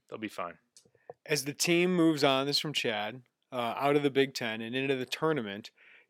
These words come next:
Speaker 2: do you have any concerns that their physicality could negatively impact them? Like, the refs of other teams, like, not accustomed to Kofi, potentially. Um, I don't know if it'd be handsy defensively, 'cause I don't know if Illinois gets too handsy,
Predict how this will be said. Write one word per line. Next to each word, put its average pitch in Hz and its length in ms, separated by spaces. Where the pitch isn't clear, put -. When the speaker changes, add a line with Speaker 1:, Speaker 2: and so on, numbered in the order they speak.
Speaker 2:
do 131 80
you 143 60
have 175 100
any 208 100
concerns 156 540
that 147 100
their 135 100
physicality 135 800
could 113 220
negatively 127 720
impact 123 480
them? 95 200
Like, 95 180
the 104 120
refs 123 460
of 117 120
other 117 220
teams, 120 580
like, 104 200
not 131 160
accustomed 127 580
to 110 40
Kofi, 131 720
potentially. 123 800
Um, 107 640
I 120 120
don't 113 100
know 110 80
if 104 120
it'd 104 100
be 101 240
handsy 123 440
defensively, 117 540
'cause 113 80
I 135 60
don't 151 80
know 127 100
if 104 80
Illinois 113 380
gets - 260
too 131 260
handsy, 104 600